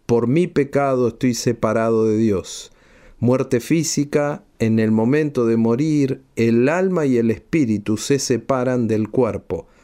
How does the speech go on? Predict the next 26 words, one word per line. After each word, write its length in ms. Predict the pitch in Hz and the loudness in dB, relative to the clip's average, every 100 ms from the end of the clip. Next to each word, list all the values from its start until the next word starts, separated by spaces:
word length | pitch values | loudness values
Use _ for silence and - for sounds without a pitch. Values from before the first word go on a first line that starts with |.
| _ - | _ -2
Ese 240 | 165 185 | 0 0
es 100 | - | 0
el 120 | 156 123 | 0 0
concepto 560 | 127 120 151 139 131 | -2 0 -2 0 0
de 60 | 131 | 0
muerte, 480 | 156 147 104 95 - | 0 0 -2 -4 -2
tiene 240 | 117 117 | -2 0
que 80 | 117 | 0
ver 180 | 123 123 | 0 0
con 220 | 120 120 | -2 -2
separación. 800 | 135 117 123 123 - 156 90 - - - - - - | -4 -2 -2 -2 0 -2 -2 -12 -20 -20 -20 -14 0
Y 140 | 143 | 0
acá 200 | 156 247 | 2 0
dice, 540 | 226 165 147 135 135 _ _ | 2 0 2 0 -2 _ _
"Porque 360 | 147 151 139 160 | 0 0 0 0
los 180 | 156 151 | 0 0
que 120 | 226 | 0
hemos 220 | 214 175 | 2 2
muerto 380 | 156 180 170 151 | 2 0 0 0
al 100 | 127 | 0
pecado, 580 | 123 - 110 98 98 - | -2 0 0 0 -2 0
¿cómo 280 | 311 277 151 | 0 2 2
viviremos 680 | 123 120 123 127 117 - | 2 2 2 2 0 -2
aún 200 | 110 110 | -2 0
en 140 | 104 98 | 0 0
él?". 260 | 85 - | -4 -8